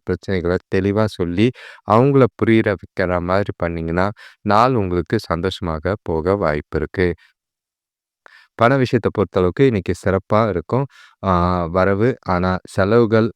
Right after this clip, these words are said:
பண இழப்பு ஏற்பட வாய்ப்பு இருக்கு. சேமிக்கலைனாலும் பரவாயில்ல, பணத்தை இழக்காம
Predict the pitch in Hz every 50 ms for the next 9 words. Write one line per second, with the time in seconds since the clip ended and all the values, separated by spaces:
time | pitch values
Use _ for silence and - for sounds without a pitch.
0 | _ _ - 98 92 101 113 110 101 92 98 101 - - 113 110 104 95 92 92
1 | - - 95 90 95 92 82 82 82 87 82 - _ 90 82 78 - _ - 123
2 | 147 147 - - - - _ _ - - 110 113 120 117 - - 104 98 95 98
3 | 98 104 113 113 - - 90 90 92 90 90 90 90 95 98 98 - _ - 95
4 | 95 113 110 - 113 101 87 85 85 - - 87 82 95 101